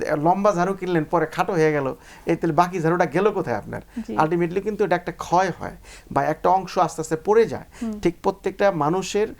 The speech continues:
Speaker 1: যে কাজ করে সে কাজের সাথে তার একটা ডিজেনারেটিভ চেঞ্জ হয়, বিশেষ করে বয়সের সাথে।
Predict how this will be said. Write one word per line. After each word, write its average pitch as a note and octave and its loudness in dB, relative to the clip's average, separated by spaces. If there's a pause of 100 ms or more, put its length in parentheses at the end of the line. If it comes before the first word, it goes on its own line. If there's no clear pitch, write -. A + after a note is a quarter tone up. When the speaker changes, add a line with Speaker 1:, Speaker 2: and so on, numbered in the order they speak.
(280)
Speaker 1:
যে D#3+ 2 (240)
কাজ E3 2
করে E3+ -2
সে F3 -6
কাজের D#3 -2
সাথে D3+ -6
তার C#3+ 0
একটা C#3 -6
ডিজেনারেটিভ D3 0
চেঞ্জ F#3 0
হয়, A#3 4 (280)
বিশেষ F#3+ 0
করে F#3+ 2
বয়সের C#3+ 0
সাথে। - -8